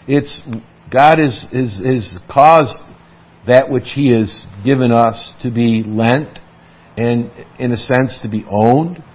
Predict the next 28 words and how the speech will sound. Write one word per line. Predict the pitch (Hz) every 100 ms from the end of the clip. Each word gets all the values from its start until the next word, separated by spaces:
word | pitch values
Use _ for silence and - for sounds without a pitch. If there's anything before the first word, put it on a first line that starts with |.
| _ _ _ _
Notice | 120 139 139
in | 131
the | 120
sec-, | 104 - 156 175
in | 131
the | 110
tenth | 107 139 190 -
commandment, | 135 120 113 113 117
it |
says | - 135 113
we're | 127
not | 139 139
to | 131
covet | - 139 135 127
our | 123
neighbor's | 123 131 127 113 107
house, | - 107 135 156 -
our | 107
neighbor's | 113 117 113 101
wife, | 101 120 147 147
our | 101
neighbor's | 107 117 101 98
servants | - 120 135 143 139
and | 90
animals. | 90 104 123 147 160 160 - - - - - -
In | 120
other | 139 147
words, | 147 135 -